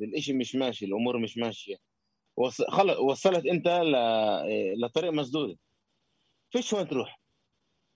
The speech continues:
فيش وين تروح. خلص، كومان خلص ما عليه. لا اللعيبة بدهم إياه ولا هو بده لعيبة. هو بده يخلص من الفريق. يعني هو مي-، بده، بيحاول على كل طريقة. بتحس مرات إنه هو زي كأنه ب-، إيه، بديش أقول بالعمدن،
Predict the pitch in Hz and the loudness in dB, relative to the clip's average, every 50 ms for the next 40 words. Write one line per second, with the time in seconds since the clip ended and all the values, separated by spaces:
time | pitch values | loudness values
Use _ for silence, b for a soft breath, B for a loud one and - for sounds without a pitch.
0 | _ _ _ _ _ _ _ _ _ - 269 277 - - 220 208 190 160 156 160 | _ _ _ _ _ _ _ _ _ -2 -2 -2 0 0 0 0 0 0 0 0
1 | 131 - - - - - 208 208 - - - - - - - - 214 208 196 196 | 0 -2 -4 -6 -2 0 0 2 0 -4 -10 -14 -14 -12 -8 -4 -2 0 2 2
2 | 180 170 - 208 208 185 160 - 156 147 127 139 139 139 113 - _ _ b b | 2 2 2 2 2 2 0 0 2 2 2 2 2 0 -2 -2 _ _ b b
3 | b b _ - 139 170 190 196 185 185 180 175 170 165 151 180 170 165 156 147 | b b _ -2 0 2 2 2 2 0 0 0 0 0 0 0 0 -2 -2 -2
4 | 147 156 147 147 151 151 156 156 156 151 160 156 151 147 147 139 139 127 143 147 | -2 -2 0 0 0 0 0 0 0 0 -2 -2 -2 -2 -2 -2 -2 -2 -2 -2
5 | 147 139 135 - 113 135 127 110 113 113 110 _ _ _ _ _ _ _ - 131 | -2 -2 -2 -2 -2 -2 -2 -2 -2 -2 -4 _ _ _ _ _ _ _ -6 -4
6 | 147 170 160 147 139 165 156 151 151 143 - 135 135 127 117 - 139 147 139 127 | -2 -2 -2 -2 -2 -4 -2 -2 -4 -4 -2 -2 -4 -2 -2 -2 -4 -2 -2 -2
7 | 113 98 117 127 139 143 151 151 156 151 127 123 120 117 127 113 117 123 - b | -2 -2 -2 -2 -2 0 0 0 -2 -4 -4 -8 -6 -6 -6 -6 -6 -8 -8 b
8 | b b b _ - 131 - - 202 220 214 202 190 165 139 156 160 156 175 196 | b b b _ -2 0 2 4 4 4 4 2 2 2 2 0 0 2 0 -2
9 | 185 147 180 170 190 190 170 139 123 123 - 180 180 - - 151 151 160 170 165 | 0 0 0 0 0 0 0 -2 -2 -4 -6 -6 -6 -4 -2 -2 0 0 -2 -2
10 | - 143 143 156 165 165 151 151 _ _ _ _ _ - 127 143 165 165 165 190 | -2 -2 0 0 0 0 -2 -4 _ _ _ _ _ -8 -4 -4 -2 -2 -2 -2
11 | 180 170 156 147 131 127 123 120 117 107 - _ _ _ _ - 110 110 110 110 | -2 -2 -2 -2 -2 0 -2 -2 -4 -6 -12 _ _ _ _ -4 -2 0 0 0
12 | 107 104 104 104 101 98 95 87 - - _ - 113 - - 180 160 165 151 147 | 0 0 0 -2 -2 -4 -6 -10 -14 -18 _ -12 -10 -4 -2 0 0 2 2 2
13 | 139 135 175 170 123 107 - 85 | 2 2 2 2 0 -2 -6 -10